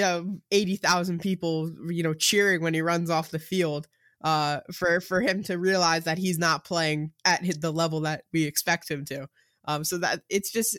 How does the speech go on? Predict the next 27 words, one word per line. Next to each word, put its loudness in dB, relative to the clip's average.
it's -2
unnecessary. 0
It -4
just, 0
in 0
my 0
opinion, 0
I 0
mean, 2
it's -2
hard 0
not 0
to -6
boo 0
him 0
because -6
of -6
how 0
bad 0
he 2
is 0
at -2
cer-, -2
at -6
certain -4
points, -6
but, -8